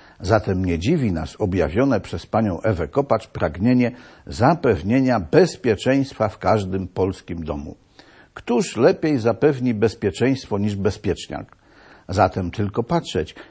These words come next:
jak w każdym polskim domu pojawi się, jeśli już nie bezpieczniak, to przynajmniej tajny współpracownik,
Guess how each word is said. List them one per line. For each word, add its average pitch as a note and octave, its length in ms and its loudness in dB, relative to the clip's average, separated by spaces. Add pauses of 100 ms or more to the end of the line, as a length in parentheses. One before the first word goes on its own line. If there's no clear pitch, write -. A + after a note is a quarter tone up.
jak E2+ 200 -2
w - 100 -16
każdym B2+ 460 2
polskim A#2 520 0
domu G#2+ 320 2
pojawi G#2 480 0
się, A2 240 -2 (100)
jeśli E2+ 420 -2
już E2 240 -8
nie F2+ 120 -6
bezpieczniak, B2 720 0 (240)
to C#3 140 4
przynajmniej A#2 640 0
tajny A2+ 380 2
współpracownik, C3 840 -2